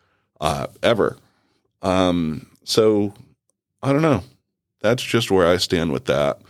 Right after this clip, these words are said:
Um, I really hope that you guys listening have the ability to give forgiveness to someone. Um, you know, it does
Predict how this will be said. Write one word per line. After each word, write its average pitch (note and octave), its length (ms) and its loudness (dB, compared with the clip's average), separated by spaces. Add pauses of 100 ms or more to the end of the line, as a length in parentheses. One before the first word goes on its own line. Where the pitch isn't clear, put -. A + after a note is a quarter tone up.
(440)
Um, F2+ 440 0 (120)
I B2+ 340 2
really F#2+ 400 0
hope F#2 300 0
that F2 340 0 (640)
you G#2 240 -4
guys F2+ 400 4
listening G#2 720 2 (440)
have A2 680 0
the F#2+ 420 0
ability F#2 480 2
to E2 560 -2 (120)
give E2+ 240 0
forgiveness F2+ 560 -2
to - 60 -8
someone. F#2+ 720 0 (520)
Um, D#2 420 -2
you G2+ 100 0
know, F#2+ 120 2
it G2+ 180 2
does G#2 460 2